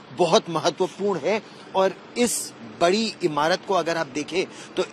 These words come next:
इस इमारत, इस बहुमंजिला इमारत में चालीस से पचास लोगों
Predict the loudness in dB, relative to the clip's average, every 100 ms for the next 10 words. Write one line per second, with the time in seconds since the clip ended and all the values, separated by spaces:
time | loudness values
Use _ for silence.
0 | -2 0 -2 -2 -2 2 2 2 -2 -4
1 | -4 2 2 2 -2 -2 -2 -4 -4 -4
2 | -2 -2 -2 -2 -2 -2 -12 -18 -6 0
3 | 4 4 2 2 0 2 2 2 0 0
4 | 2 2 2 0 -2 -2 4 2